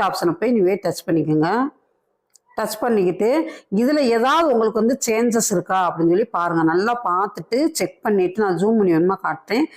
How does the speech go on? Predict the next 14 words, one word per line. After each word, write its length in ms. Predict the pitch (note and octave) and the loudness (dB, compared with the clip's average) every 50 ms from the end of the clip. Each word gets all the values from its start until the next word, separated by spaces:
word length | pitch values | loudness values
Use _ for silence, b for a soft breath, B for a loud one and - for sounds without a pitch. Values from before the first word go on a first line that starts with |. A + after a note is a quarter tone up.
| B B B B B | B B B B B
செக் 340 | _ - - B3 A#3+ A#3+ - | _ -6 -4 -4 -4 -4 -4
பண்ணிட்டு 760 | - B3+ A#3+ A3 G3 F#3 E3 - - A#3 D4+ F#4 F4+ F4+ B B B B B B B _ | -2 0 2 2 2 2 0 0 0 2 2 2 0 0 B B B B B B B _
கீழே 300 | - C4 C#4+ D4+ D4 C4+ | -2 0 2 2 2 0
பாருங்க, 340 | C4+ A3 G3+ G3 A3 B3+ A#3 | 2 0 2 2 2 2 0
டெலீட்னு 640 | G3 F#3+ A3 A3+ A#3+ C#4+ D4+ D4 - D4 C4+ A3 F3+ | 0 2 2 2 2 0 0 0 0 0 0 0 0
இருக்கா, 340 | F3 - F#3+ F#3 F3+ E3 D#3 | 0 0 0 0 0 0 0
அந்த 160 | F3 G3 F#3+ | 0 -2 -2
டெலீட் 420 | E3 E3 G3 G3 A3+ C#4 C4+ C4+ A3+ | -2 -2 0 0 0 0 0 0 0
ஆப்ஷனை 240 | F#3 - - F#3+ F3 - | -2 -2 -2 -2 -2 -2
போய் 140 | - A3 B3 - | -2 -2 -2 -2
டச் 220 | F#3+ D#3+ - - | -4 -6 -6 -4
பண்ணுங்க. 300 | - D3+ D3 C#3+ C#3+ D3 D3+ b b b b b b _ _ | -2 0 2 2 0 -2 -4 b b b b b b _ _
டச் 240 | - A3 A3+ - - | -6 -4 -4 -4 -2
பண்ணோடனே, 360 | C4+ B3+ A3 F#3+ F#3 F#3+ A3 | 0 0 2 2 2 2 2